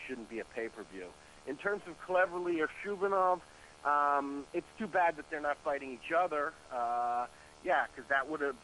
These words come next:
you know, given us more. Just like we, we found out at, um, super middleweight, you know, when you have the guys, the top guys fight each other, these, and they,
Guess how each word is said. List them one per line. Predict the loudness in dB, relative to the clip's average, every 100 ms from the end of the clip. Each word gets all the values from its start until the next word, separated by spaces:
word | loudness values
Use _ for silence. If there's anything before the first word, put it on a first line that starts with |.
| -14
you | -6
know, | -6
given | -2 -4 0
us | -2 -2
more. | -4 0 2 0 -2 -12 -20 -12
Just | -4
like | -2 -2
we, | -4 -10 -10
we | -4
found | 2 2 4
out | 4
at, | 4 -2 0
um, | 0 0 -10 -20 -14
super | -12 -6
middleweight, | -2 0 2 2 0 -4 -14 -20 -6
you | 2
know, | 2 2 -6 -20 -20 -18 -20 -18 -20 -10
when | -6
you | -4 -2
have | -2 -2 -6
the |
guys, | -4 0 2 2 -2 -6 -20 -20 -18
the | -18
top | 0 0 0
guys | -2 0 0 -2 -8 -2
fight | 0 0
each | -10 -4
other, | -2 -2 -6 -10 -14 -20 -20 -16
these, | -14 -14 -16 -20 -20 -20 -20 -20 -20 -6
and | -4 -2
they, | -4